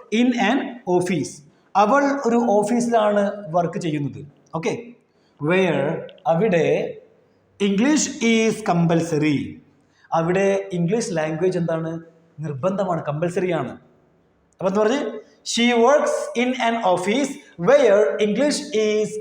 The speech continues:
compulsory." അവൾ ഒരു ഓഫീസിലാണ് വർക്ക് ചെയ്യുന്നത്, അവിടെ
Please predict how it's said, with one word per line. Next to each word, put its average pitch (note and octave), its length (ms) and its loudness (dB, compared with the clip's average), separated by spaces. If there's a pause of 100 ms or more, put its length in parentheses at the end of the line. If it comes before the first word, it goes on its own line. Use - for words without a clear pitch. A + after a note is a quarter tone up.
compulsory." D3+ 560 -6 (1000)
അവൾ C4+ 260 6
ഒരു C4 340 4
ഓഫീസിലാണ് A#3 580 2
വർക്ക് F#3 220 0
ചെയ്യുന്നത്, F3 460 0
അവിടെ G#3+ 640 2